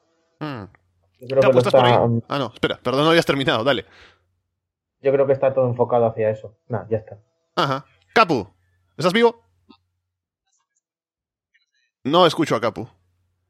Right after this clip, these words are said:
Speaker 1: Ah, sí. Mientras tanto, mientras Capu se arregla con el audio, yo estoy de acuerdo en el sentido de que creo que el reinado ha durado tanto, más allá de que sean,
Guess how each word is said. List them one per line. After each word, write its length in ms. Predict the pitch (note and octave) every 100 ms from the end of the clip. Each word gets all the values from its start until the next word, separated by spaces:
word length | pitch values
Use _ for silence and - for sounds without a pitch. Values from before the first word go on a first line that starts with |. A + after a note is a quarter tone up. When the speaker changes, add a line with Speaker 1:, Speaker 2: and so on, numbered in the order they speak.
| _ _ _ _ _ _ _ _ D3+
Speaker 1:
Ah, 480 | B2 A#2+ A#2 A#2 A2
sí. 300 | - C3 _ -
Mientras 300 | E3+ F3+ -
tanto, 280 | B3+ -
mientras 240 | C#3 C3 C3
Capu 180 | F3+ D3+
se 80 |
arregla 300 | C3 D3+ C#3+
con 140 | A#2 A#2
el 160 | C3+ C#3
audio, 360 | D#3+ A#2 B2 - _ _ _ _ _ _
yo 100 | D#3 F#3
estoy 140 | B3+
de 40 | G#3+
acuerdo 380 | F3 F#3+ G#3 - -
en 280 | C3+ C3
el 180 | C3+ C3+
sentido 420 | C3 C3 E3+ F#3+ F#3+
de 100 | C3+
que 120 | A#2+
creo 320 | G#3 G#3+ F#3 -
que 80 |
el 80 | C3+
reinado 380 | B2 B2+ F3 G3
ha 20 |
durado 320 | E3+ C#3+ D#3
tanto, 400 | C#3 D3+ A2+ D3
más 200 | E3 G3+
allá 180 | G3+ F3+
de 100 | F#3
que 100 | C3+
sean, 400 | C3 C#3+ C#3+ C3